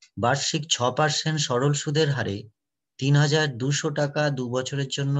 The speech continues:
ধার নিলেন। দু বছর পরে সুদে আসলে তাকে কত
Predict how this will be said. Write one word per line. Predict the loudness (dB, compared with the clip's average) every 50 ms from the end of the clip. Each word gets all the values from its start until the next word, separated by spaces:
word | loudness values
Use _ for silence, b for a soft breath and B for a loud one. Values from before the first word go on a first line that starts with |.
| -2 -2 -2
ধার | -2 -2 -2 -2
নিলেন। | -4 -4 -6 -8 -8 -10 -14 -18 _ -20 _ _ _ _ _ _ _ _ _ _ _ _ _ -8
দু | -6 -4 -2 0
বছর | 2 2 2 2 0 0 -2 -2 -2
পরে | 0 2 2 4 4 2 0 -2 -4 -8 -12 _ -16
সুদে | -12 -8 -8 -4 0 2 2
আসলে | 2 2 0 0 -2 -4 -4 -4 -6 -8 -10 -10 -8
তাকে | -8 -8 -6 -8 -10 -10 -8
কত | -8 -8 -6 -6 -8